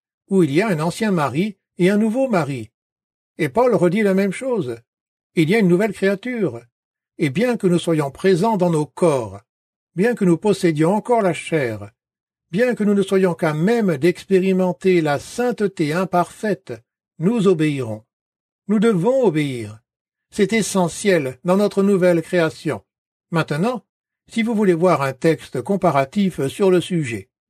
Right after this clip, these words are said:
Colossiens un, vingt et un sera d'une aide. Et vous, c'est nous, qui étiez autrefois étrangers et ennemis par vos pensées et par vos œuvres mauvaises,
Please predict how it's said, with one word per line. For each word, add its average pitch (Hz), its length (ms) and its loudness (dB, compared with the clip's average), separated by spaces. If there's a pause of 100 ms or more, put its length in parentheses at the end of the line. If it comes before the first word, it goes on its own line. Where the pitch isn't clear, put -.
(340)
Colossiens 214 600 0
un, 226 240 0
vingt 190 240 0
et 156 140 0
un 117 160 -8 (260)
sera 214 260 0
d'une 175 200 2
aide. 104 360 -6 (560)
Et 220 140 2
vous, 202 320 2 (360)
c'est 170 140 2
nous, 165 220 0 (580)
qui 214 160 -2
étiez 240 320 -2
autrefois 190 500 2
étrangers 131 720 -4
et 175 180 2
ennemis 226 420 0
par 170 240 0
vos 240 200 0
pensées 170 640 -4 (280)
et 202 100 0
par 214 200 0
vos 196 320 2
œuvres 202 280 2
mauvaises, 127 640 0